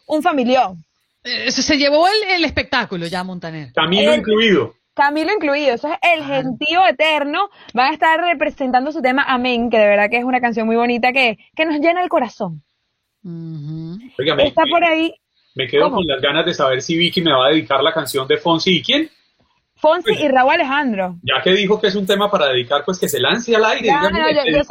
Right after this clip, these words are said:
Speaker 1: solo
Speaker 3: a Juan Carlos Aguiar.
Speaker 1: Dal-, claro que sí. Y a todos los que están viendo Buenos Días América, dedicado a este tema, pero lo tienen
Speaker 3: No,
Speaker 1: que ver
Speaker 3: pero ya,
Speaker 1: mañana.
Speaker 2: Pero
Speaker 3: ya
Speaker 2: que tiene
Speaker 3: cuando,
Speaker 2: que cantarla. Es que tú
Speaker 3: pero
Speaker 2: no es
Speaker 3: mire,
Speaker 2: así,
Speaker 3: ya, ya
Speaker 2: Vicky,
Speaker 3: cuando
Speaker 2: tú no es
Speaker 3: metió a
Speaker 2: así.
Speaker 3: todos, Andreina ya me sacó a mí, ya no fui exclusivo.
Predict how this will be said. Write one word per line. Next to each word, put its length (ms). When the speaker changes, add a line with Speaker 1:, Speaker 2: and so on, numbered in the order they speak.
Speaker 1:
solo 60
Speaker 3:
a 80
Juan 180
Carlos 320
Aguiar. 440
Speaker 1:
Dal-, 440
claro 240
que 80
sí. 340
Y 80
a 100
todos 320
los 140
que 80
están 220
viendo 180
Buenos 220
Días 200
América, 360
dedicado 500
a 60
este 160
tema, 260
pero 140
lo 80
tienen 180
Speaker 3:
No, 80
Speaker 1:
que 60
ver 100
Speaker 3:
pero 120
ya, 120
Speaker 1:
mañana. 300
Speaker 2:
Pero 160
Speaker 3:
ya 60
Speaker 2:
que 80
tiene 160
Speaker 3:
cuando, 120
Speaker 2:
que 60
cantarla. 580
Es 80
que 100
tú 80
Speaker 3:
pero 60
Speaker 2:
no 60
es 60
Speaker 3:
mire, 100
Speaker 2:
así, 120
Speaker 3:
ya, 40
ya 80
Speaker 2:
Vicky, 220
Speaker 3:
cuando 200
Speaker 2:
tú 40
no 60
es 60
Speaker 3:
metió 140
a 40
Speaker 2:
así. 140
Speaker 3:
todos, 320
Andreina 480
ya 140
me 140
sacó 280
a 60
mí, 160
ya 120
no 120
fui 120
exclusivo. 560